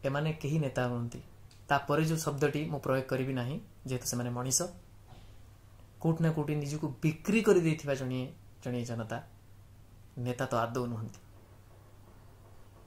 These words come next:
ଇଏ ମୋର ବିଶ୍ଳେଷଣ, ବିଚାର ଆପଣଙ୍କର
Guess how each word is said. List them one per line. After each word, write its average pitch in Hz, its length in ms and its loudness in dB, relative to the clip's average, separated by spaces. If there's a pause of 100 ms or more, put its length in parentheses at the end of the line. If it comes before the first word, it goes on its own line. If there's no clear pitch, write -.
(540)
ଇଏ 185 220 8
ମୋର 156 500 6 (260)
ବିଶ୍ଳେଷଣ, 165 520 4 (640)
ବିଚାର 147 320 6
ଆପଣଙ୍କର 139 500 0